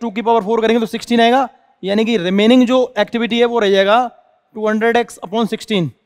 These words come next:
इतना activity बच रहा है बेटा। अब ये remaining activity two hundred एम एल के लिए है बेटा, ये जो remaining reactivity है ये कितने के लिए, टू हंड्रेड एम एल solution की activity है बेटा। ये, ये activity two hundred एम एल solution की है,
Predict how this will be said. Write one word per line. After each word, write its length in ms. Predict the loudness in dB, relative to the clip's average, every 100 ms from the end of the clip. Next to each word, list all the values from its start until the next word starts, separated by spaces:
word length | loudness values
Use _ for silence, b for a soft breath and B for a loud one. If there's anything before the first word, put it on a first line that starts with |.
| _ _ -8
इतना 340 | -2 2 2 0
activity 400 | -4 -4 -6 -4
बच 180 | -4 0
रहा 100 | 0
है 60 |
बेटा। 200 | 0 -6 -10 _ _ _ _ -2
अब 280 | -2 -2 _ _ _ _ _ _ _ _ _ _ _ _ _ -10
ये 280 | -4 0 2
remaining 460 | 4 4 4 4 0
activity 380 | -4 -4 -4 -4
two 280 | -6 -4 0
hundred 220 | 2 2
एम 140 | 2 2
एल 100 | 2
के 140 | 0
लिए 120 | 2
है 60 | 2
बेटा, 220 | 0 -6 -8 _ _ _ _ _ _
ये 140 | -4 0
जो 120 | 2
remaining 380 | 2 4 4 2
reactivity 460 | 0 -2 -2 0
है 140 | 2 2 0 -8 _ _ _ _
ये 160 | -8 -4
कितने 260 | 0 2
के 80 | 2
लिए, 240 | 2 2 0
टू 640 | -6 _ _ _ -8 -2
हंड्रेड 400 | 0 2 2 2 0
एम 180 | -2 2
एल 120 | 2
solution 400 | 0 -4 0 0
की 180 | 0 -2 -4 -6
activity 380 | -4 -6 -2
है 60 | 0
बेटा। 160 | 0 -2
ये, 160 | -4 -8 _ _ _ _ -12
ये 220 | -2 0
activity 460 | 0 -2 -4 -6 -6
two 180 | -4 -2
hundred 240 | 0 2
एम 140 | 2 0
एल 80 |
solution 360 | -4 -6 -2 -4
की 120 | 0
है, 240 | 0 0